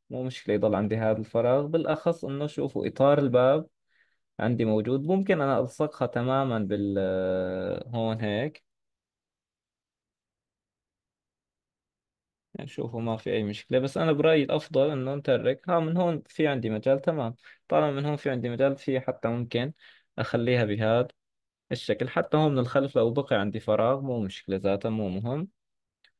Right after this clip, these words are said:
الشكلين أنا فيني أشتغل عليهم. هون كمان الخزانة تبعي صارت جاهزة. الإنارة الداخلية ممكن أنا أحط فيها إنارة داخلية. هاي الإنارة، آه، رح نضيفها كمان ببرنامج الريندر. نحن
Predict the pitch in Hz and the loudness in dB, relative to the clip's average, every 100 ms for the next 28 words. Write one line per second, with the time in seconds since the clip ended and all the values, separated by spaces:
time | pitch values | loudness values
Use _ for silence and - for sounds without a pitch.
0 | _ _ _ - 180 - - 170 139 135 | _ _ _ -10 -10 -8 0 2 4 4
1 | 147 139 117 120 127 123 120 143 185 _ | 4 2 0 0 0 0 0 -4 -6 _
2 | _ - 135 - 120 120 135 147 _ - | _ -12 -10 -2 2 2 2 -4 _ -2
3 | 104 104 120 143 147 143 123 110 - 127 | 2 2 0 -2 0 0 0 -4 -2 -2
4 | 120 107 110 107 101 123 131 135 139 139 | 0 -2 -2 -2 -2 0 0 0 2 2
5 | 143 156 170 _ _ _ 127 131 147 165 | 4 0 0 _ _ _ -4 -2 0 0
6 | 180 165 127 143 156 165 156 143 156 151 | 2 0 0 0 0 -2 -4 -4 -4 -4
7 | 123 135 127 151 - 135 123 131 135 127 | -2 -6 -6 -8 -2 0 0 0 2 4
8 | 113 110 117 113 131 185 - _ _ - | 4 2 -2 -4 -2 -2 -4 _ _ 2
9 | 175 180 156 156 165 143 135 214 _ _ | 2 2 -2 0 0 2 0 -4 _ _
10 | _ _ _ _ _ _ _ _ _ _ | _ _ _ _ _ _ _ _ _ _
11 | - - _ _ _ _ _ _ _ _ | -20 -20 _ _ _ _ _ _ _ _
12 | - 113 113 113 113 113 113 110 110 117 | -8 -4 -2 -4 -4 -4 -4 -2 -2 -2
13 | 127 156 160 180 160 156 - 135 139 147 | -4 -2 0 0 2 0 -2 -2 0 -2
14 | 131 117 120 131 139 143 120 110 101 107 | 0 0 2 0 -2 -2 -2 0 0 0
15 | 143 - 147 | -2 -4 -4